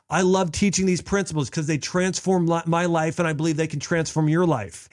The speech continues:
And this is an important principle as well, is that you know what you're great at and you know what your kids are great at.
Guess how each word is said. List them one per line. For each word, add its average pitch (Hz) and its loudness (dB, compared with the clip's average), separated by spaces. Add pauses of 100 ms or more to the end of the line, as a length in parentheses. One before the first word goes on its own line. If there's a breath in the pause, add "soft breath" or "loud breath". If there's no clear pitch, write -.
And 170 2
this 254 2
is 285 -2
an 254 0
important 185 -2
principle 165 -4
as 120 -6
well, 147 -2
is 110 -4
that 135 -6
you 180 2
know 165 4
what 135 2
you're 143 4
great 135 2
at 127 0
and 127 2
you 151 4
know 143 4
what 139 0
your 131 0
kids 120 0
are 113 2
great 104 2
at. 92 -2